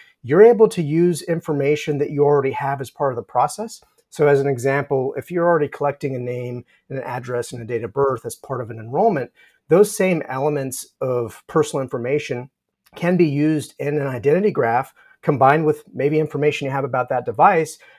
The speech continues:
to determine, hey, do we really think that this is the person that they're presenting themselves as? Or is there a red flag and we then have to, um, jump over to a document proofing scenario or maybe some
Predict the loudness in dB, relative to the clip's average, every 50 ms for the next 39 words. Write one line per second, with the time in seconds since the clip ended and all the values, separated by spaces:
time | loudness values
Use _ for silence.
0 | _ -6 -2 -2 -2 -2 0 2 2 4 4 2 0 0 0 0 0 0 -2 -4
1 | -2 -2 -2 -2 -2 0 2 2 4 4 2 0 0 0 -2 -2 -2 -4 -8 -6
2 | -4 -6 -6 -6 -8 -12 -12 -14 -16 -16 -16 -16 -14 -10 -6 -6 -6 -6 -6 -6
3 | -6 -6 -6 -10 -10 -8 -8 -8 -10 _ _ -8 -8 -8 -6 -8 -8 -8 -8 -6
4 | -6 -4 -4 -6 -6 -4 -2 -2 -2 -2 -4 -6 -6 -2 0 0 0 0 -2 -6
5 | -12 _ -20 -20 -20 _ _ 4 6 8 10 10 10 10 8 6 4 4 2 2
6 | 2 2 4 6 6 6 6 4 4 4 4 4 2 2 0 -2 -6 -6 -4 -4
7 | -4 -2 -2 -2 -2 -2 -4 -2 0 2 2 2 2 0 -4 -6 -2 0 2 2
8 | 2 0 -2 -4 -6 -8 -10 -10 -8 -8 -8 -8 -8 -8 -8 -8 -10 -10 -10 -12
9 | -10 -8 -6 -6 -6 -6 -8 _ -16 -20 _ _ _ -10 -10 -8 -8 -10 -12 -16
10 | _ _ _ _ -4 2 4 4 4 4 4 2 2 2 -2 -6 -6 -6 -6 -6
11 | -4 -2 -2 0 0 -2 -2 -6 -12 -14 -14 -14 -14 -16 -14 -12 -12 -14 -14 -14
12 | -16 -12 -10 -8 -8 -6 -6 -6 -6 -6 -6 -6 -6 -8 -10 -10 -10 -12 -12 -14
13 | -16 -18